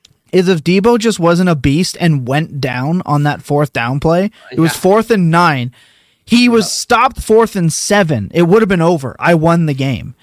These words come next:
Speaker 1: But he
Speaker 2: Yeah.
Speaker 1: fought for the yards, and Baltimore couldn't stop him. He gets the first down, and Ayuk gets
Speaker 2: And then
Speaker 1: three
Speaker 2: Ayuk
Speaker 1: consecutive
Speaker 2: immediately gets
Speaker 1: passes,
Speaker 2: a couple dig routes,
Speaker 1: loses
Speaker 2: yeah.
Speaker 1: the game.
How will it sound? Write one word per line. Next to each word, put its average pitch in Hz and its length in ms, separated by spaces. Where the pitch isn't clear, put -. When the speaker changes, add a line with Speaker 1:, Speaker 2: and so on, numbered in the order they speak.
Speaker 1:
But 185 120
he 208 100
Speaker 2:
Yeah. 202 40
Speaker 1:
fought 202 400
for 233 140
the 208 100
yards, 180 320
and 156 100
Baltimore 175 400
couldn't 175 280
stop 131 320
him. 110 180
He 190 140
gets 190 260
the 208 100
first 190 300
down, 160 300
and 156 100
Ayuk 160 240
gets 160 220
Speaker 2:
And - 80
then 156 80
Speaker 1:
three 160 140
Speaker 2:
Ayuk 208 100
Speaker 1:
consecutive 151 640
Speaker 2:
immediately - 40
gets 135 300
Speaker 1:
passes, 196 320
Speaker 2:
a - 60
couple 113 180
dig 101 240
routes, 151 140
Speaker 1:
loses 160 380
Speaker 2:
yeah. 139 40
Speaker 1:
the 151 80
game. 120 260